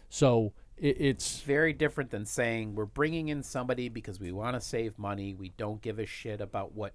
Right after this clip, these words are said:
Speaker 2: is actually delivered." Different, different topics.
Speaker 1: Sure, but I don't think they
Speaker 2: Different topics.
Speaker 1: I don't think that business said, "We don't give a shit about what's delivered."
Speaker 2: That's
Speaker 1: I think they s-
Speaker 2: exactly what this article says is happening, because they're saying, "We wanna do it for less, and we don't give a shit about what we deliver."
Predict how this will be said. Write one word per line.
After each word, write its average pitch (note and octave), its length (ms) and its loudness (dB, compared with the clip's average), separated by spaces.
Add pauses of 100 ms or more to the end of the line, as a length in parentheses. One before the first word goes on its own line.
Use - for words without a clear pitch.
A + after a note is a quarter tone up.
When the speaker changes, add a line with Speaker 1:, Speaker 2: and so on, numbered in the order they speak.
(120)
Speaker 2:
is G2+ 160 -8
actually G2+ 380 -6
delivered." F2+ 540 -10 (1300)
Different, C#3 300 -6 (420)
different C#3 300 -4
topics. - 320 -4
Speaker 1:
Sure, D4 140 6
but A#2+ 140 4
I C#3 100 10
don't C#3+ 200 4
think C#3 280 6
they B2 320 6
Speaker 2:
Different C3 300 -2
topics. A2+ 260 -2
Speaker 1:
I C#3 160 10
don't G3 260 8
think F#3 220 4
that D3 220 6
business C3+ 360 4
said, A#2+ 340 2
"We C#3 100 12
don't B2 180 6
give A#2+ 140 8
a A2+ 60 4
shit A#2+ 240 4
about G#2+ 240 4
what's G#2+ 200 2
delivered." G#2+ 360 4
Speaker 2:
That's G#2 120 6
Speaker 1:
I C3 40 6
think B2+ 220 4
they C#3+ 100 8
s- D3 100 10
Speaker 2:
exactly E3+ 260 2
what B2 480 4
this A#2+ 180 -6
article A#2+ 360 0
says G2 460 -2
is F#2 140 -8
happening, F2+ 500 -6
because F2+ 640 -4
they're A#2+ 360 4
saying, G#2+ 560 -4
"We G2 100 -4
wanna G#2+ 240 -2
do A2+ 200 -2
it A2 80 -10
for G2 160 -8
less, B2+ 580 -6
and F#2+ 260 -8
we G2 100 -6
don't F#2 260 -8
give G#2 160 -6
a F#2 60 -12
shit - 440 -6
about A#2+ 280 -4
what G#2+ 120 -8
we A2+ 120 -8
deliver." G2+ 420 -8